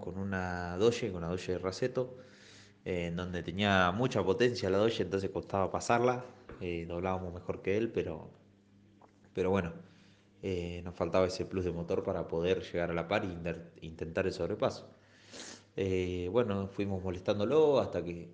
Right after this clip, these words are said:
pudo comet-, él comete un error y, y yo en ese momento puedo aprovecharlo,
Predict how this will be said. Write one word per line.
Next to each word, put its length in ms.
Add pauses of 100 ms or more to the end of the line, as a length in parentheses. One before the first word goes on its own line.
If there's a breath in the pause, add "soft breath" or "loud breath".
(160)
pudo 220
comet-, 360
él 280
comete 320
un 60
error 380
y, 300
y 240
yo 180
en 100
ese 120
momento 360
puedo 180
aprovecharlo, 640